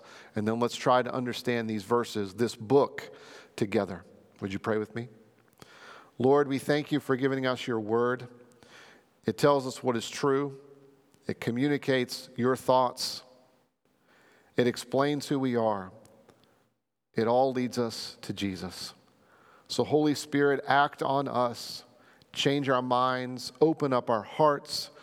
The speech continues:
bring us to the Savior this morning, that we might see him afresh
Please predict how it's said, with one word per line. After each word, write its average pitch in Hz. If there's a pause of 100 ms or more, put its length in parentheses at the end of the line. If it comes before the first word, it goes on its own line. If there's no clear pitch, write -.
(440)
bring 131
us 123
to 139
the 117
Savior 110
this 98
morning, 104 (720)
that 98
we 113
might 117 (440)
see -
him 127
afresh 113